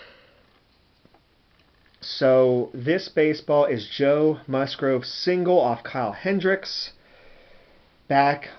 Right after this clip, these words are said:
on May thirtieth, two thousand eighteen. Now, for those of you who follow the Pirates,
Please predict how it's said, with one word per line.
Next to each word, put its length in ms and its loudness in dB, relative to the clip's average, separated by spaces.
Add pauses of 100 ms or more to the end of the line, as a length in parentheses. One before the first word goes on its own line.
on 220 -6
May 160 0
thirtieth, 480 -2
two 160 -6
thousand 420 -4
eighteen. 720 -6
Now, 220 0
for 160 -8
those 320 0
of 120 -2
you 340 4 (120)
who 200 2
follow 360 2
the 180 2
Pirates, 640 -2